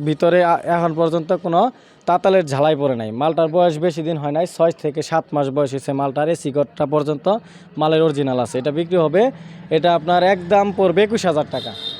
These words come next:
একদম একুশ হাজার টাকা। তারপরে যে সেটটা দেখতেছেন, স্ট্যান্ডার্ড দুই হাজার সেট, এই সেটটা বিক্রি হবে। স্ট্যান্ডার্ড দুই হাজার সেট, সুপার ফ্রেশ।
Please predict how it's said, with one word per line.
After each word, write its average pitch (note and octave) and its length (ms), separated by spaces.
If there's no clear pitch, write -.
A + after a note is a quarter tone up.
একদম F3+ 380
একুশ F#3 220
হাজার C#3 240
টাকা। A#2+ 300
তারপরে D#3 340
যে E3+ 140
সেটটা F3 320
দেখতেছেন, F3 500
স্ট্যান্ডার্ড F3 420
দুই F#3+ 120
হাজার E3 200
সেট, C3 280
এই D#3 100
সেটটা F3 300
বিক্রি F#3 280
হবে। F#3+ 400
স্ট্যান্ডার্ড F3 420
দুই F#3 120
হাজার F3 200
সেট, G3 300
সুপার A3 400
ফ্রেশ। B2 300